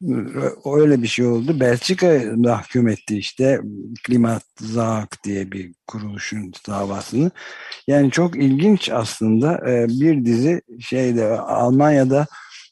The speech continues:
m, Neubauer, yakından tanıdığımız aktivist bir kızın da aralarında olduğu,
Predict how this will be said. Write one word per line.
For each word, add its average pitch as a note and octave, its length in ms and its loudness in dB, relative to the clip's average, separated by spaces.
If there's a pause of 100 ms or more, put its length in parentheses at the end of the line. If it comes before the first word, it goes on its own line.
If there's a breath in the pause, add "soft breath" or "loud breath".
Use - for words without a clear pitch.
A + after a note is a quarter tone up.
(120)
m, A2+ 640 0
Neubauer, B2 580 2
yakından B2 580 2
tanıdığımız A#2 800 0
aktivist A#2 800 -6
bir G#2 800 -12
kızın A#2+ 360 0
da G#2+ 100 0
aralarında A#2 580 2
olduğu, A2+ 420 0